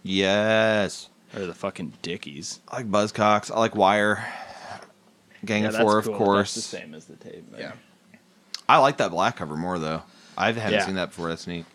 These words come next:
Speaker 2: Yeah, the Paragon release, it's like this on the front, and then it has that on the back. And
Speaker 1: That's
Speaker 2: then
Speaker 1: cool.
Speaker 2: o-, it only says, like, eight words or <laughs> something. I can't remember what it says. But I got a copy of Lady Terminator in trade for that.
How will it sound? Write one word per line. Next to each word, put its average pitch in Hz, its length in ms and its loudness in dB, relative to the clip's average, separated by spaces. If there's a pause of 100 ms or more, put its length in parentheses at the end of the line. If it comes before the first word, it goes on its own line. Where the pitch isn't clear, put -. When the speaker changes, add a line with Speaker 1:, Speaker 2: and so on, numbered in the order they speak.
Speaker 2:
Yeah, 120 80 4
the 113 80 2
Paragon 139 440 4
release, 110 340 -2
it's 101 120 -10
like 104 260 -6
this 110 340 -4
on 117 140 4
the 101 80 0
front, 104 500 -2
and 110 160 -8
then 98 140 -8
it 85 60 -10
has 98 220 -10
that 82 220 -10
on - 80 -20
the - 60 -18
back. - 460 -14 (200)
And 107 100 0
Speaker 1:
That's 107 120 0
Speaker 2:
then - 40 -10
Speaker 1:
cool. 127 200 6
Speaker 2:
o-, - 20 0
it 120 80 4
only 123 140 4
says, 107 240 -2
like, 95 140 -6 (160)
eight 110 280 -8
words 95 460 -12
or 92 60 -12
<laughs> - 0 -
something. - 480 -8
I 127 60 -8
can't 117 200 0
remember 110 300 -4
what 95 100 -8
it 82 120 -12
says. 90 240 -12 (1160)
But 117 100 0
I 117 80 6
got 120 140 4
a 113 40 0
copy 120 320 4
of 101 180 -6
Lady 110 320 4
Terminator 98 960 0
in 101 160 -6
trade 98 340 0
for 113 140 0
that. 117 280 4